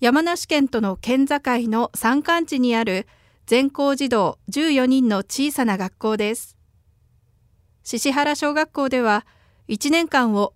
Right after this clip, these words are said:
四つのステージに分け、子どもたちはステージごと目当てを持って取り組んでいます。第一ステージの目当ては仲間づくりでした。この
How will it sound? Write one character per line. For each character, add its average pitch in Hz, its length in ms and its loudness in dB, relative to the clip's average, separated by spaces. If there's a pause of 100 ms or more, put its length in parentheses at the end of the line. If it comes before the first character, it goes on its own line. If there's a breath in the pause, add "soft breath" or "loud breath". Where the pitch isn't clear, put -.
(100)
四 208 160 -2
つ - 240 -8
の 330 140 -2
ス - 80 -10
テ 262 200 2
ー - 40 0
ジ 214 100 -4
に 190 140 0
分 208 120 -2
け、 - 240 -6 (640)
子 240 120 0
ど 294 100 2
も 339 120 -2
た 311 120 0
ち 233 160 -2
は 190 180 0
ス - 140 -12
テ 311 180 0
ー - 20 0
ジ 330 120 -4
ご 339 160 -2
と 220 260 0 (200)
目 262 220 2
当 - 40 -10
て 247 120 0
を 226 80 2
持 233 120 0
っ - 40 -6
て 294 200 -2
取 214 200 -4
り - 20 -20
組 254 200 0
ん - 20 4
で 240 80 2
い 208 100 0
ま 190 180 -2
す。 - 220 -16 (1500)
第 226 200 0
一 302 160 -6
ス - 100 -10
テ 339 180 0
ー - 20 -2
ジ 294 100 -2
の 220 120 2
目 240 180 0
当 254 40 0
て 220 160 -4
は 190 160 0 (460)
仲 202 300 0
間 320 100 2
づ 320 160 -4
く 302 140 -4
り 226 80 -4
で 180 120 -6
し - 100 -10
た。 - 180 -10 (1080)
こ 254 120 0
の 277 180 2